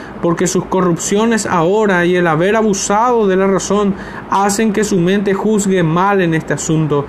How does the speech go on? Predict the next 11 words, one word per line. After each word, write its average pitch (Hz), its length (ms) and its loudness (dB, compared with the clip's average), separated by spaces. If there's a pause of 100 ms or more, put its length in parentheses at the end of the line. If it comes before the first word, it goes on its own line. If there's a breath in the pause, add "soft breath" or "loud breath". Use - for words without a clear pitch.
(300 loud breath)
Por 156 140 2
lo 156 140 0
tanto, 190 400 0
en 180 120 2
aquel 190 420 0
que 190 120 -2
tiene 175 340 0
esta 160 260 -2
obra 185 340 2
de 165 120 0
gracia, 151 540 0